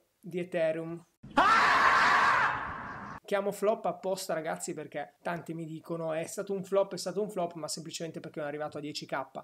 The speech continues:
Rendiamoci conto di quello che diciamo. Ecco, guardiamo qua, ventitré luglio. Come puoi vedere, gli acquisti ci sono stati e come.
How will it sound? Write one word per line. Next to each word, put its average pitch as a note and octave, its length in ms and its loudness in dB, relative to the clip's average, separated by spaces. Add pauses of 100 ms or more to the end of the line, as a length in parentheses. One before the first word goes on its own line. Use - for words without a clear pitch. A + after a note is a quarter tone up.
(120)
Rendiamoci A3+ 540 2
conto G#3 360 4
di F#3 100 -2
quello F3 200 2
che E3 100 -4
diciamo. B2 580 -4
Ecco, - 280 -14 (340)
guardiamo F#3+ 480 2
qua, E3 280 -4 (300)
ventitré G3 440 -2
luglio. F3 560 -2 (300)
Come B3+ 280 2
puoi G3 160 4
vedere, D#3+ 720 -2
gli F3+ 100 -8
acquisti D3 720 -8 (220)
ci F3+ 140 -10
sono C#3+ 540 -8
stati D3+ 640 -8
e - 160 -10
come. F3+ 440 2